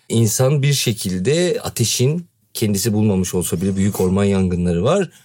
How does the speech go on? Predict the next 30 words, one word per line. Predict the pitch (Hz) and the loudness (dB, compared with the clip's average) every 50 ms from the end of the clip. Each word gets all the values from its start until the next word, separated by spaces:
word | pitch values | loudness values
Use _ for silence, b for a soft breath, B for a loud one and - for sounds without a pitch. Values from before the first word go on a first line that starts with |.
| b b b | b b b
ateşten | - 107 107 - 113 - - - - - - 147 156 160 139 | -6 -2 -2 0 -2 -2 -4 -6 -4 -2 0 2 2 2 0
çıkan | - - - 123 113 110 107 107 | -2 -2 -2 0 0 2 2 4
dumanın | 117 123 117 113 117 139 185 220 233 - - - - - - | 4 4 4 4 4 4 2 2 0 -2 -6 -10 -16 -14 -4
kendisine | - 135 123 120 107 - 123 127 120 | 0 0 2 2 0 2 2 2 2
zarar | 120 127 139 131 107 101 | 4 4 4 2 2 2
verdiğinin | 95 85 80 95 117 139 147 147 135 135 | 2 0 0 0 0 0 0 0 -2 -2
gayet | - 107 85 78 71 - | -2 -2 -2 -2 -2 -4
tabii | 80 67 73 82 | -4 -4 -4 -4
ki | - - 147 | -4 -4 -2
farkında. | - 123 110 107 95 - 101 92 90 - 147 139 | 0 0 0 0 0 0 -2 0 0 0 0 2
Dolayısıyla | 120 110 110 113 113 107 - - 117 107 110 120 117 | 2 2 2 2 2 0 0 -2 0 0 0 2 0
bu | 123 113 | 0 0
dumandan | 113 107 101 92 90 90 120 147 165 147 b b b b b b b _ | 0 0 0 0 0 0 0 0 0 -2 b b b b b b b _
kaçınmaya | - 135 120 - 139 135 131 131 131 135 135 | -2 -2 0 2 4 4 4 4 4 2 2
çalışıyor. | 123 - 113 95 90 85 - - 120 135 139 131 - | 2 2 0 0 0 -2 0 0 0 2 0 0 0
Çok | - 185 165 135 | 0 2 2 2
uzun | 123 107 110 110 | 2 2 2 2
zamandan | 98 - 104 202 202 - - 190 190 190 190 | 2 2 2 2 0 0 0 0 0 0 2
beri | 190 185 185 190 196 | 2 2 0 0 0
de | 240 - - B B B B B B B _ - | 0 0 0 B B B B B B B _ 0
bununla | 160 180 180 160 139 127 | 2 4 4 4 4 4
ilgili | 123 113 113 120 143 190 180 | 4 2 2 2 2 2 0
şikayetler | - - 143 - 147 131 123 123 123 123 - - 165 - | 0 -2 -2 0 2 2 4 2 2 0 0 0 2 2
ortaya | - 143 127 120 - - 160 185 165 | 2 2 2 2 2 2 0 0 0
çıkıyor. | - - - - 151 120 117 165 196 254 b b b b b b b - | -2 -4 -2 0 2 2 2 2 0 -2 b b b b b b b -2
Ama | 180 180 175 175 | 0 2 2 2
elimizde | 170 165 160 160 156 151 160 165 | 2 2 2 2 0 0 0 2
yazılı | 165 165 156 151 165 170 175 156 | 2 2 0 2 2 2 2 2
belge | 151 135 127 120 123 117 | 2 2 2 2 2 2
olarak | 107 104 101 98 107 147 160 156 | 4 4 2 4 4 2 2 0